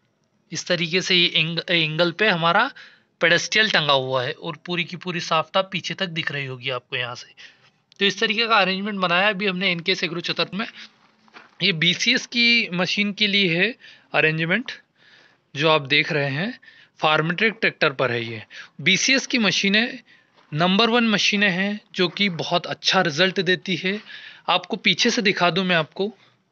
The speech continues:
कि पीछे से हमने ये पुल्ली का अरेंजमेंट बनाया इस तरीके का। ये यहाँ पर इनका ये, ये चारों के चारों, अ, ये दो, ये चार बोल्ट इधर के खोल दिए, इधर के खोल दिए और इनका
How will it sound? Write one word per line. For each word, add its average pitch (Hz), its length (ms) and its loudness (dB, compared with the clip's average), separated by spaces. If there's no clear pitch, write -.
कि 180 80 -8
पीछे 180 360 0
से 226 120 0
हमने 196 220 2
ये 185 120 2
पुल्ली 180 420 0
का 214 240 0
अरेंजमेंट 170 440 0
बनाया 180 260 4
इस 190 120 -4
तरीके 165 320 -4
का। 202 200 -4
ये 202 260 2
यहाँ 165 360 2
पर 175 100 4
इनका 170 260 0
ये, 160 320 -2
ये 156 200 -2
चारों 151 400 2
के 147 100 -8
चारों, 160 280 2
अ, 160 540 -2
ये 156 140 0
दो, 160 200 -4
ये 147 240 -2
चार 156 220 2
बोल्ट 156 320 0
इधर 151 240 -2
के 170 60 -6
खोल 165 240 -2
दिए, 196 160 0
इधर 147 180 -2
के 143 80 -10
खोल 151 240 -4
दिए 165 120 0
और 170 120 0
इनका 208 340 0